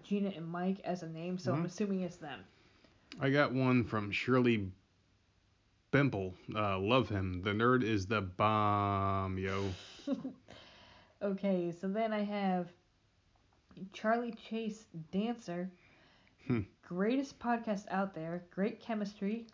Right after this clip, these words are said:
Speaker 1: Like the fact that there is more to listen to. Favorite show was the retail one. I hate retail." <laughs>
Speaker 2: Don't we all?
Speaker 1: <laughs>
Speaker 2: Here's one from Julia Gillette.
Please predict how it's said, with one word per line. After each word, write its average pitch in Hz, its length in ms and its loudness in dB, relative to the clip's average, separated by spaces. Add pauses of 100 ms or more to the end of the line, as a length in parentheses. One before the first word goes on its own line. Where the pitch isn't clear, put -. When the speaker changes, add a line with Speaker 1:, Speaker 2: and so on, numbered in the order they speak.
(100)
Speaker 1:
Like 202 180 -2
the 247 120 -4
fact 214 220 0
that 190 100 -6
there 185 180 0
is 180 140 -6
more 190 180 0
to 202 140 -4
listen 180 300 -4
to. 156 280 -8 (100)
Favorite 214 380 -2
show 202 240 2
was 190 240 -2
the 180 100 -4
retail 202 560 -2
one. 160 380 -6 (300)
I 180 100 0
hate 196 320 -2
retail." 190 560 -6 (480)
<laughs> 269 560 -2
Speaker 2:
Don't 139 140 4
we 131 160 2
all? 117 260 4 (500)
Speaker 1:
<laughs> - 500 -14
Speaker 2:
Here's 147 200 4
one 127 260 6
from 101 460 0
Julia 123 460 4
Gillette. 113 500 2